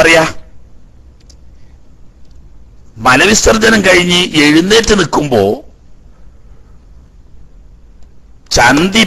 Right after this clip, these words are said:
പരസ്പരം കൂടുന്ന സ്ഥലം, എഴുന്നേറ്റ് നിൽക്കുമ്പോൾ പരസ്പരം കൂടുന്ന ഭാഗം, അതിനാണ്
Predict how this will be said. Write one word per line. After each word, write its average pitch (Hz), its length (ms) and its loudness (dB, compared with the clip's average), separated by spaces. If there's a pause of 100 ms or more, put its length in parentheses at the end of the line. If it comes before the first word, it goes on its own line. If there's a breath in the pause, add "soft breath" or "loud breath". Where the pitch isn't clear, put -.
പരസ്പരം 180 520 2 (140)
കൂടുന്ന 220 480 2
സ്ഥലം, - 260 -2 (840)
എഴുന്നേറ്റ് 214 460 2
നിൽക്കുമ്പോൾ 170 280 -2 (120)
പരസ്പരം 165 460 0 (120)
കൂടുന്ന 202 360 2 (100)
ഭാഗം, 92 240 0 (800 soft breath)
അതിനാണ് 160 360 2